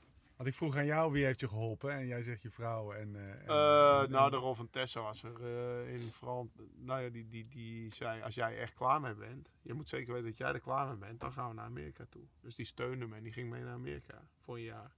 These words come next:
Speaker 1: Maar de kids
Speaker 2: Dat is
Speaker 1: toch
Speaker 2: ook
Speaker 1: wel?
Speaker 2: best wel, hè?
Speaker 1: Ja, eh,
Speaker 2: Ja, ja, die, eh, Bodie was, eh, ja, die was een jaar en acht maanden. Nee,
Speaker 1: Ja.
Speaker 2: die wa-, die was een jaar en, was een jaar toen we
Speaker 1: Ja.
Speaker 2: gingen.
Speaker 1: Ja.
Speaker 2: Ik kan me best wel voorstellen dat mijn ouders ook dachten, die stonden op Schiphol en, eh, een kind van één jaar op de
Speaker 1: Ja.
Speaker 2: arm.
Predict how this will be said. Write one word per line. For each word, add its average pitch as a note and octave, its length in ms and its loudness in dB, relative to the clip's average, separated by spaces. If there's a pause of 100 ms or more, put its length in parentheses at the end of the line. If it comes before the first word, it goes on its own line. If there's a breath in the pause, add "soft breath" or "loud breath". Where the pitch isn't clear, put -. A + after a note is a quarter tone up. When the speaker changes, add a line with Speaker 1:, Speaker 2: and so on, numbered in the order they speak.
(140)
Speaker 1:
Maar G#2 120 -10
de G#2 60 -8
kids - 260 -10
Speaker 2:
Dat B2+ 80 -6
is - 60 -2
Speaker 1:
toch C3 100 0
Speaker 2:
ook D3+ 60 -8
Speaker 1:
wel? C3 120 0
Speaker 2:
best A#2+ 140 -6
wel, B2+ 100 -14
hè? C#3+ 260 -4
Speaker 1:
Ja, B2 220 -8 (200)
eh, B2 60 -10
Speaker 2:
Ja, F#3 160 2
ja, C3 300 6
die, B2+ 200 -4
eh, C#3 160 -2
Bodie C#3 300 4
was, B2 220 0
eh, B2+ 300 -4 (840)
ja, A2 560 -2
die C3+ 160 -8
was C3 120 -2
een B2+ 100 -2
jaar B2+ 300 4
en B2 100 -2
acht A#2+ 180 2
maanden. C#3 380 0
Nee, D3+ 280 2
Speaker 1:
Ja. A2+ 80 -4 (100)
Speaker 2:
die C3+ 120 -2
wa-, C#3 180 -4
die B2+ 140 -6
was - 460 -2
een A#2+ 120 -6
jaar B2 380 6
en, A#2 400 -6
was B2+ 280 -6
een A#2 80 0
jaar D3 280 4
toen - 140 -2
we A#2 60 2
Speaker 1:
Ja. A#2+ 60 2
Speaker 2:
gingen. A#2+ 340 -8 (160 loud breath)
Speaker 1:
Ja. B2 60 -14 (200 loud breath)
Speaker 2:
Ik A#2+ 100 -4
kan B2+ 120 6
me A#2 60 2
best C#3+ 200 8
wel B2 100 4
voorstellen B2 400 6
dat A#2+ 100 4
mijn A#2 100 6
ouders B2+ 220 4
ook D#3 160 0
dachten, A#2+ 260 -2
die A#2+ 60 -6
stonden B2+ 240 -6
op A#2+ 60 -8
Schiphol C#3 500 2
en, B2 60 -10
eh, B2 220 -10
een C3 100 -12
kind D3 220 -8
van C#3+ 140 -6
één C#3 140 0
jaar B2+ 240 4
op A#2+ 100 0
de - 60 -2
Speaker 1:
Ja. A#2 140 2
Speaker 2:
arm. A2 260 -6